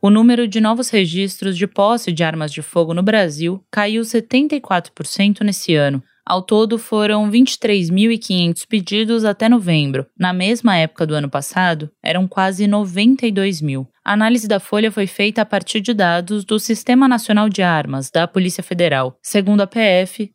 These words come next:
cada registro permite uma ou duas armas por ano para defesa pessoal com comprovação da efetiva necessidade.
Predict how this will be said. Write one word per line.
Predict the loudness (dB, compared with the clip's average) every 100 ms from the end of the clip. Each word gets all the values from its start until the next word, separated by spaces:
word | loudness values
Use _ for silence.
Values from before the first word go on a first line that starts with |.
| -4
cada | -2 0
registro | 0 0 -2 -2 -4
permite | 0 0 0 -2 2
uma | 6 6 4 0
ou | 0 0
duas | 0 2 2
armas | 2 0 -2 -6
por | -2 2
ano | 2 2 -2 -4
para | -4 -2
defesa | -2 -4 -4 -2
pessoal | -2 -2 0 0 0
com | -2 -4
comprovação | 0 -2 0 -2 -2 -2 0 2
da | 0
efetiva | -2 -6 -2 -2 0 0
necessidade. | 0 -2 -4 0 2 0 -2 -10